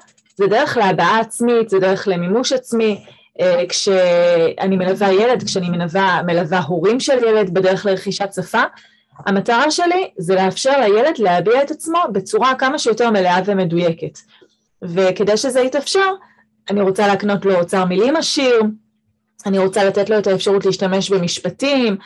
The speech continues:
אה, ארוכים יותר, במבעים יותר מורכבים, כמובן לפי סדר המילים, אה, המדובר היום, ולא סדר המילים, אה, אה, המקראי, אלא באמת מה שרלוונטי היום, וכמובן בהתאם לגיל שלו, ואני רוצה לאפשר לו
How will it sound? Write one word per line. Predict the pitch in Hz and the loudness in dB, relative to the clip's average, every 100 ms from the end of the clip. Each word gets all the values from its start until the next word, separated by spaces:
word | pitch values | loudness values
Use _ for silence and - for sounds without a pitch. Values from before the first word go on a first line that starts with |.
| - - _ - | -18 -20 _ 0
אה, | 190 | 2
ארוכים | 185 170 170 240 254 | 2 0 -2 0 0
יותר, | 254 254 240 214 196 185 | 0 0 2 4 2 2
במבעים | 185 170 160 - 233 277 | 0 0 -2 0 0 0
יותר | 254 254 | 0 0
מורכבים, | 226 220 220 202 208 196 | 2 2 2 0 0 0
כמובן | 196 180 170 190 | -2 -2 0 0
לפי | 190 - 202 | -2 0 -2
סדר | 196 196 196 196 | 0 0 2 0
המילים, | 190 190 190 196 | 2 2 2 2
אה, | 190 185 - - - - | 0 -2 -6 -20 -10 -2
המדובר | 196 190 196 196 185 190 185 | 0 2 2 0 2 2 2
היום, | 185 240 214 | 2 2 0
ולא | 190 190 | 0 0
סדר | 185 196 190 | 0 0 0
המילים, | 185 180 180 180 | 0 -2 -2 -4
אה, | 180 170 170 - _ - | -4 -8 -10 -20 _ -4
אה, | 180 165 160 160 - 185 | 0 0 0 -4 -8 -4
המקראי, | 190 185 202 254 | -4 0 2 2
אלא | 208 | 2
באמת | 185 180 185 | 2 -2 -2
מה | 180 | -2
שרלוונטי | 214 190 175 185 190 196 | 0 2 2 2 0 0
היום, | 160 247 370 370 _ _ | 2 2 0 -6 _ _
וכמובן | 175 208 196 190 180 180 165 | -2 0 0 -2 0 0 0
בהתאם | 165 170 160 | 0 0 -2
לגיל | 156 233 | -2 -2
שלו, | 285 339 349 381 - 214 226 - - | -2 0 0 -2 -2 -2 -2 -6 -14
ואני | 185 254 269 | -4 0 2
רוצה | 196 185 202 | 2 0 0
לאפשר | 185 180 - 214 | 2 0 0 0
לו | 202 | 2